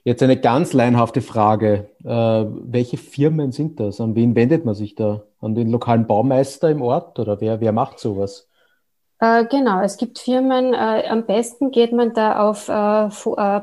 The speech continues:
Speaker 2: P V Austria, ähm, A T. Das ist, äh, der Branchenverband. Da finden sich, äh, wertvolle Tipps auch, ähm, von der Leistung.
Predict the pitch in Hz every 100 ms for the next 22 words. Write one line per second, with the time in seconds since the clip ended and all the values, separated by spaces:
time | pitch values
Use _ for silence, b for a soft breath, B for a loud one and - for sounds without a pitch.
0 | 208 - 226 226 208 202 180 226 - 190
1 | 185 208 247 - 196 202 208 208 - 202
2 | - 190 220 262 214 208 214 208 220 196
3 | 190 196 190 202 202 196 208 226 214 196
4 | 170 180 208 - 196 - 208 202 208 208
5 | 202 185 - - 180 185 202 _ 196 190
6 | - 202 190 190 - 214 - - - 185
7 | 185 - 185 185 185 185 185 185 196 175
8 | 185 196 - 202 202 190